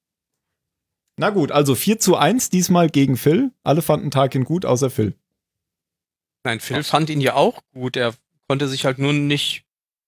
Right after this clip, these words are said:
Speaker 2: überwinden, ihn als Nicht-C-G-I-Charakter zu sehen. Hab ich zumindest so rausgehört.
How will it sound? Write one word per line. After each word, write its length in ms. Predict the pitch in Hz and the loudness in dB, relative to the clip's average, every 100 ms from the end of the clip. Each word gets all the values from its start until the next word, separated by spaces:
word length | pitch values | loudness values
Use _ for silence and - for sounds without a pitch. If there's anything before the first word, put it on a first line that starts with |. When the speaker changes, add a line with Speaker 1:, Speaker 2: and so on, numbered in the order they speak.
| _ _ - | _ _ -2
Speaker 2:
überwinden, 800 | 156 151 131 131 196 214 185 180 | 4 4 4 4 2 2 2 2
ihn 220 | 156 147 | 2 2
als 260 | 143 135 - | 2 0 2
Nicht-C-G-I-Charakter 1120 | 190 - - 160 - 147 170 120 107 - 104 | 2 2 -6 -4 0 2 2 0 -2 -4 -16
zu 140 | - 110 | -20 -14
sehen. 320 | 107 104 110 _ _ _ _ _ _ _ _ _ 139 | -8 -8 -10 _ _ _ _ _ _ _ _ _ -2
Hab 80 | |
ich 80 | 120 | 0
zumindest 260 | 143 139 120 | 4 4 4
so 60 | |
rausgehört. 540 | 117 131 - 101 95 | 4 4 2 -2 -4